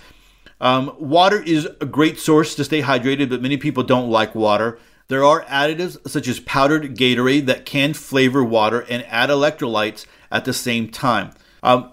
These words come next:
we've talked a little bit about that, guys. Those little packages that you can buy, you know, the, the ones that you buy at the store, you put in a twelve ounce bottle, you shake it up.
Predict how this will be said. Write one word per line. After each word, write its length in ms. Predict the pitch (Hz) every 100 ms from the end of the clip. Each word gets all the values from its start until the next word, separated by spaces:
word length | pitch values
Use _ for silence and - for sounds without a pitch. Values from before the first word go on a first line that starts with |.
| -
we've 240 | 156 165
talked 240 | 233 233 233
a 60 |
little 180 | 226 226
bit 120 | 208
about 220 | 131 120 120
that, 120 | 107
guys. 240 | 123 127
Those 140 | 135 131
little 180 | 175
packages 520 | 180 151 143 160 156 127
that 180 | 104
you 60 | 135
can 140 | 135
buy, 280 | 113 120 131
you 260 | 131 123 127
know, 100 | 123
the, 140 | 117
the 200 | 104 120
ones 220 | 123 139 127
that 180 | -
you 180 | 131 123
buy 300 | 117 120 127
at 80 | 131
the 80 | 143
store, 300 | - 131 127
you 100 | 113
put 180 | - 127
in 140 | 123
a 40 |
twelve 280 | 107 135 120
ounce 200 | 123 120
bottle, 360 | 117 113 117 113
you 80 | 104
shake 320 | - 127 123
it 80 | 110
up. 200 | 113